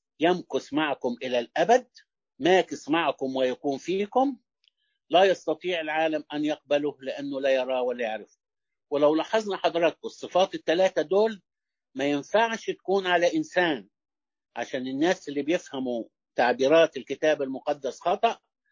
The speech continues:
يمكث معكم إلى الأبد، ما فيش إنسان بيعيش إلى الأبد، كل الناس بتموت ليها عمر. ماكث معكم ويكون فيكم ما تصلحش الإنسان، كيف يكون فينا في داخلنا؟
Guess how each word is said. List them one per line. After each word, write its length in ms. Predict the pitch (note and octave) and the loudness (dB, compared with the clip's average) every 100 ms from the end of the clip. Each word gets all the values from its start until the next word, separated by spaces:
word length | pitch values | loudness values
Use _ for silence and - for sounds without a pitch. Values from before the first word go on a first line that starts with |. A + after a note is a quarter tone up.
| _ _ - | _ _ -4
يمكث 400 | F3 F#3+ E3+ D#3 | -2 -2 -4 -6
معكم 340 | F3+ F#3 E3+ E3+ | -2 -2 -2 -4
إلى 120 | D#3+ | -2
الأبد، 400 | D#3+ F#3+ G#3+ F#3 | -2 0 0 0
ما 80 | E3 | -6
فيش 280 | G#3 - | -8 -8
إنسان 320 | E3 D3+ E3 D#3 | -6 0 0 0
بيعيش 360 | C#3 D3+ D3 | -4 -6 -4
إلى 140 | C#3+ C3+ | 0 0
الأبد، 360 | - A#2 F#2+ - _ | 0 -4 -6 -18 _
كل 200 | - C#3 | -4 -2
الناس 260 | C3 C3 B2 | 0 0 -2
بتموت 420 | A2+ C3 B2+ G#2 _ _ | -4 -6 -4 -4 _ _
ليها 160 | - B2 | -4 0
عمر. 420 | A2+ A2 F#2 - _ _ _ _ _ | 2 0 -4 -20 _ _ _ _ _
ماكث 440 | D3 F#3 F#3+ D#3+ F#3+ | 4 4 2 -6 -2
معكم 360 | F3+ - C#3+ | 0 0 0
ويكون 360 | C#3+ C#3 - F3+ | 2 0 0 -4
فيكم 360 | - G3+ C#3 E3 | -2 -2 -2 -4
ما 100 | D3+ | -4
تصلحش 440 | D3+ - F3+ - | -4 -2 -2 -2
الإنسان، 520 | C#3+ B2+ B2 B2+ G2+ - _ _ _ _ | -8 -8 -4 -2 -2 -6 _ _ _ _
كيف 220 | C#3+ D3 | 2 2
يكون 320 | C3 B2+ C#3+ B2 | 2 2 0 -2
فينا 380 | - C3 G2 | -4 -6 -6
في 140 | F#2+ A2+ | -8 -2
داخلنا؟ 540 | A2 - B2+ F#2+ E2+ | -2 0 -4 -4 -16